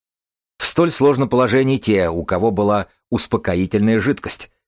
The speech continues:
принялись пить до полного одурения, словно прощаясь друг с другом до следующей, более весёлой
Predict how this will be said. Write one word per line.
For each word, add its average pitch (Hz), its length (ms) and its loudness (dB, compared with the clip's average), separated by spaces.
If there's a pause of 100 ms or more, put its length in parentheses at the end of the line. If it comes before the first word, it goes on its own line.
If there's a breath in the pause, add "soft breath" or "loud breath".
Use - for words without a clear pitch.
(160)
принялись 98 460 0
пить 104 280 -4
до 85 140 -2
полного 92 480 0
одурения, 73 500 -4 (220)
словно 80 340 -2
прощаясь 80 480 -2
друг 87 240 -2
с 85 60 -8
другом 117 320 0
до 113 100 2
следующей, 95 540 -4 (220 soft breath)
более 127 300 4
весёлой 139 540 0